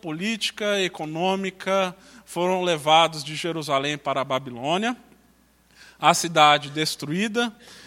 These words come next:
e os símbolos da identidade nacional também foram destruídos. O templo foi saqueado, os objetos sagrados foram levados embora, o templo foi profanado antes de ser destruído.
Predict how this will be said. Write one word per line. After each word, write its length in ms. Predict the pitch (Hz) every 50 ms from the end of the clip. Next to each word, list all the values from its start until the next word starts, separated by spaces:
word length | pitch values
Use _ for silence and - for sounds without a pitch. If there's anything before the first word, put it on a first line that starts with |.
| - - -
e 100 | 202 233
os 80 | 220
símbolos 540 | - - - 233 285 302 233 202 185 175 165
da 120 | 165 170
identidade 720 | 175 170 165 175 170 175 - 165 165 147 147 156 151 156 160
nacional 680 | 175 170 160 - 180 160 156 156 160 170 175 185 190
também 600 | 180 - 185 165 160 156 156 165 180 185 190 190
foram 400 | 175 - - - 165 175 180 185
destruídos. 720 | 185 180 185 180 - - 202 214 240 226 202 151 135 120
O 80 | 139 139
templo 380 | - - 156 156 151 - 143 131
foi 160 | - 131 120
saqueado, 560 | - - 120 113 - - 147 160 170 160 156
os 80 | 131 147
objetos 420 | 139 143 135 131 131 123 - -
sagrados 580 | - 123 120 127 120 120 120 120 123 - - - - - - - - _
foram 200 | - - 143 139
levados 400 | 139 139 131 131 139 127 127 -
embora, 340 | 123 117 117 131 147 151 147
o 40 | 131
templo 320 | - 156 160 165 - 156
foi 200 | 139 - 160 151
profanado 840 | 147 - 156 160 - - 143 123 120 123 139 165 180 180 170 175 - - - - - - - - -
antes 280 | 147 147 151 147 - 143
de 140 | 139 143 135
ser 580 | - - - 151 147 147 143 135 135 131 123 127 127 - -
destruído. 920 | 139 135 139 143 139 - - - 123 123 135 151 175 180 175 202 196 190